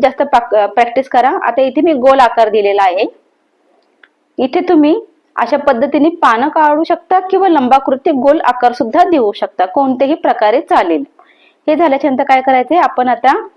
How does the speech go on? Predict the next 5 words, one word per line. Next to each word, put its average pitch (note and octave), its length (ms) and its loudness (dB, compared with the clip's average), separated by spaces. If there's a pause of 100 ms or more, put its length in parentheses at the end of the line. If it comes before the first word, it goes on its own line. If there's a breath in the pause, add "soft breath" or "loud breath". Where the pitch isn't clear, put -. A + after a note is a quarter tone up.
(480)
मेहंदीने D4 400 2
कसं E4+ 240 0
काढायचं D4+ 380 0
ते F4 220 0
पाहूया. F3 440 0